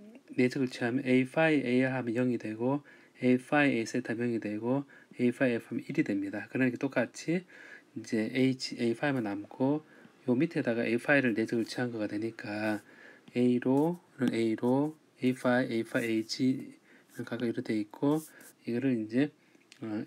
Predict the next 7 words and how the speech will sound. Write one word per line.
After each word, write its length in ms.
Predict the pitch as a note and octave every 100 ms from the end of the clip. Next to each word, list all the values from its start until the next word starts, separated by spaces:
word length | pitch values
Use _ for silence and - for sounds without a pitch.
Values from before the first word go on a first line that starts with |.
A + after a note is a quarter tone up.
| -
A 440 | B2+ C3 D3+ E3+ - _
파이의 640 | A#2+ A2+ A2+ A2 A#2+ D3 D#3+ - - _ _
A로 920 | A#2 A2+ A2 A2 A2 A2+ A#2 C3+ E3 E3 - - _ - - C3
A 420 | C3 C3 C#3 C#3+ - -
파이의 760 | A#2+ A2+ A2+ A2+ B2 C#3 D3+ E3 - C3
A 500 | A#2+ A#2 B2+ D3+ D#3 -
파이, 640 | A#2 A2 A2 A2+ B2+ D#3